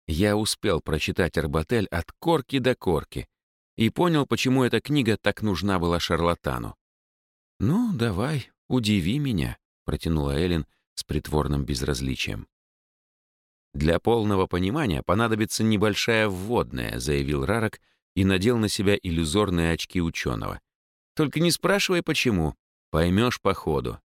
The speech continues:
Так вот, ты слышала что-нибудь о столице Аладеф и о том, что случилось с ней?" Он кивком указал на дальний горизонт,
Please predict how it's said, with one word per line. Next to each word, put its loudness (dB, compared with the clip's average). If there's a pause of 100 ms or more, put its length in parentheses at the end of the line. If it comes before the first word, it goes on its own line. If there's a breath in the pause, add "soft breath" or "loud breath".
(640)
Так 0
вот, -2 (100)
ты 2
слышала 0
что-нибудь 0
о 0
столице -2
Аладеф 0 (580)
и 4
о 4
том, 0
что -2
случилось 0
с -4
ней?" -2 (580)
Он 2
кивком -2
указал 0
на 0
дальний 0
горизонт, -2